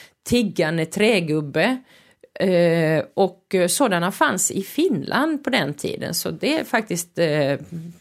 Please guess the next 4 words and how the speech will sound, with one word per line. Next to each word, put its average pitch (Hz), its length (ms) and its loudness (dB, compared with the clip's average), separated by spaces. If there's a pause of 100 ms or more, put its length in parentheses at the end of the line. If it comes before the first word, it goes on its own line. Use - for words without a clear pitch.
(640)
finskt, - 720 -4
eh, 147 300 0 (880)
ja, - 240 2
f-, - 200 -12